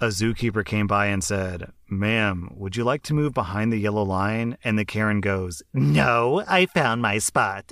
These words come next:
This is my spot.' The zookeeper goes, 'Okay,' and leaves her there. So the show starts, and the lion and the lion keepers come out, and they see the Karen sitting past the yellow line.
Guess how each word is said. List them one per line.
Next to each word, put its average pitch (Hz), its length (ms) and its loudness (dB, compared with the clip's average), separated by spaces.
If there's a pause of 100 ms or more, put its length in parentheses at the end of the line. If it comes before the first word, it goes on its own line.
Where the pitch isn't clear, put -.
This 143 400 0
is 113 200 -2
my 107 180 0
spot.' - 560 -4 (280)
The 107 100 -4
zookeeper 104 520 -2
goes, 95 460 -2 (140)
'Okay,' 123 580 0
and 107 380 0
leaves 107 220 0
her 104 120 2
there. 104 440 -2 (180)
So 110 420 0
the 104 140 0
show 104 320 2
starts, 95 600 -4
and 110 360 0
the 110 100 0
lion 104 420 2
and 117 140 2
the 107 60 2
lion 101 320 0
keepers 107 360 -2
come 101 240 0
out, 92 380 -6
and 104 180 0
they 117 120 2
see 147 160 0
the 127 120 2
Karen 113 420 0
sitting 110 340 0
past 101 320 -2
the 107 100 -2
yellow 101 300 0
line. 101 480 -2